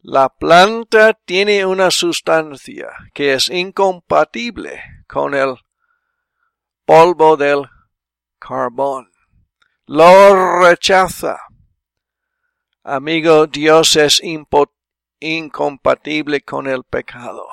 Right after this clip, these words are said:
Él rechaza el pecado y el mal. Dios es santo, justo y puro. Si decimos que tenemos comunión con Él,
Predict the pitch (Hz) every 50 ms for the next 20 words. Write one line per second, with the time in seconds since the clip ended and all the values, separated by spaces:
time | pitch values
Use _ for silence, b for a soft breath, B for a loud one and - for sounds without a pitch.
0 | - - - 156 160 175 180 190 196 190 185 185 185 175 - - - - 160 160
1 | 180 165 - - - 170 165 165 - 127 160 156 - - 156 147 - - 156 147
2 | 143 143 143 147 147 143 135 - - 156 143 139 139 139 135 131 123 117 - _
3 | _ _ _ _ 131 127 123 120 113 107 110 - - - _ _ _ _ _ _
4 | _ _ _ _ _ _ _ _ _ _ 131 143 151 151 151 135 - - 156 147
5 | 143 - - - - 170 175 180 190 196 202 196 185 - 190 185 175 160 - -
6 | - - - - - 185 190 185 - - - - - 165 165 170 - - - 147
7 | 147 143 - _ _ _ - 151 151 151 143 135 - - - - - _ _ _
8 | _ _ _ _ _ _ _ _ _ _ _ _ _ _ _ _ _ _ _ _
9 | _ _ _ _ _ _ - - - 156 160 147 160 160 143 - - 170 190 214
10 | 220 220 226 220 208 - - 185 175 165 - - 165 160 170 185 190 196 196 185
11 | - - 175 165 160 156 156 156 156 160 160 165 - - 151 151 156 160 160 165
12 | 165